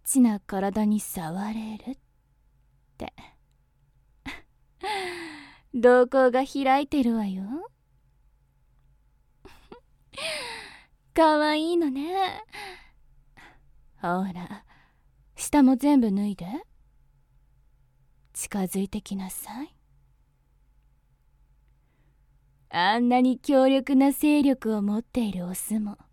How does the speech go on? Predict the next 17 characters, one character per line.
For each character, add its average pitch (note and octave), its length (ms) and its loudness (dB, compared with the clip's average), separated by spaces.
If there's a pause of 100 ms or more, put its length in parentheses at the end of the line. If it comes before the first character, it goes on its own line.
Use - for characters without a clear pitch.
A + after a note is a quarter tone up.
(1400)
私 G#3 520 0
の A3 220 4
全 A3 440 2
力 C#4+ 260 4
の C#4+ 180 4
チ - 160 0
ャ D4 160 6
ー D#4 60 4
ム C4 100 6
に G3 160 0
か F#3+ 220 -6
か A3+ 120 4
れ G#3 140 2
ば F3+ 160 -2
形 F#3 420 -4
な A3+ 160 -2
し。 - 480 -6